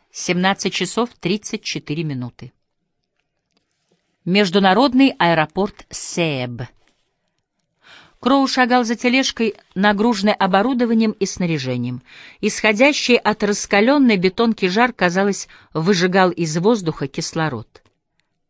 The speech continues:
Пейнтеру приходилось непрерывно обмахиваться ладонью.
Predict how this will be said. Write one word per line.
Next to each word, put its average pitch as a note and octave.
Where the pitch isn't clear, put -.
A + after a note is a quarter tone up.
Пейнтеру G#3
приходилось G3
непрерывно F#3+
обмахиваться F3
ладонью. C#3+